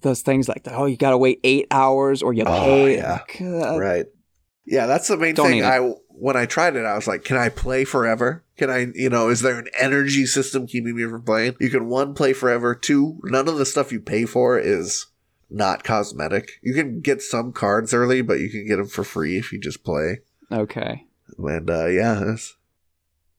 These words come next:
Speaker 2: it's, uh, there, there is a lot of whale bait in the store, but, you know,
Speaker 1: Oh,
Speaker 2: it's,
Speaker 1: okay.
Speaker 2: I'm not very tempted by a hundred dollar bundles.
Speaker 1: Mm-hmm.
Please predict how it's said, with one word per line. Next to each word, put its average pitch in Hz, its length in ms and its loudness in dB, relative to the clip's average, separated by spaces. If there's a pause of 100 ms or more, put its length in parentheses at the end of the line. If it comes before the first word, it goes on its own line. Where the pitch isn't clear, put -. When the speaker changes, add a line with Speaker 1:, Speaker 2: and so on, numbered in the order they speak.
(300)
Speaker 2:
it's, 208 240 0
uh, 190 420 6
there, 208 340 2
there 214 180 4
is 220 120 2
a 196 60 2
lot 156 200 4
of 123 160 2
whale 143 360 2
bait 104 500 0
in 131 160 0
the 113 80 0
store, 110 540 2
but, 113 260 0 (180)
you 123 120 -2
know, 101 180 2
Speaker 1:
Oh, - 40 0
Speaker 2:
it's, - 200 -2
Speaker 1:
okay. 123 180 -4
Speaker 2:
I'm 139 180 2
not 127 380 0
very 113 360 0
tempted 110 560 -2
by 98 160 4
a 101 80 0
hundred 104 320 0
dollar 90 260 2
bundles. 76 640 -4 (340)
Speaker 1:
Mm-hmm. 110 420 -2